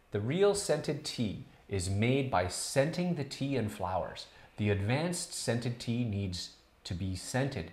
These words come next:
many times so it has strong fragrance. The filtered flowers are without aroma, which is called dry flower.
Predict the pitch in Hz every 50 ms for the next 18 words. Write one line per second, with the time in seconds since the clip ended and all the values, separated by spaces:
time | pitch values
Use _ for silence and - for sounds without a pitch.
0 | - - 92 90 101 117 127 139 143 139 - 131 131 127 113 92 85 - - -
1 | 107 98 95 92 92 95 90 - - - - - - 113 123 135 143 143 135 -
2 | - - 87 85 - - 57 - - - - - - - - - - - - -
3 | 104 - - - 151 175 175 190 180 139 - - 113 98 95 95 98 101 104 101
4 | - - 98 95 98 98 101 120 123 127 127 117 104 107 107 107 113 113 - -
5 | - - - - _ - - - - - _ - _ - 104 104 - 110 - -
6 | - 117 113 110 110 104 92 - - 92 87 98 104 101 101 101 101 - 92 78
7 | 76 76 76 - -